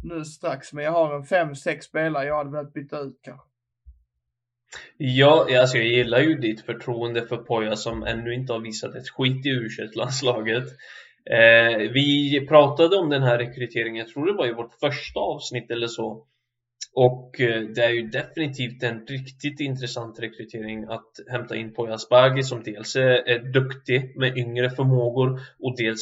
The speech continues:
Speaker 2: spelar en attraktiv fotboll som kan passa, eh, den här typen av la-, landslag liksom. Så visst, jag står också bakom rek-, rekryteringen och jag gillar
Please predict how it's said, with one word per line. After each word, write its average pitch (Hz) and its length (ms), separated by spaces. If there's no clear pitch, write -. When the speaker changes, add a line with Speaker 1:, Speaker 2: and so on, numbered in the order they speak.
Speaker 2:
spelar 113 300
en 113 140
attraktiv 123 640
fotboll 113 380
som 117 200
kan 131 220
passa, - 440
eh, 123 600
den 127 140
här 107 140
typen 110 400
av 110 180
la-, 107 220
landslag 120 580
liksom. - 340
Så 135 320
visst, 135 320
jag 131 180
står 139 240
också - 360
bakom 123 400
rek-, 113 220
rekryteringen 110 840
och - 260
jag 120 140
gillar 123 540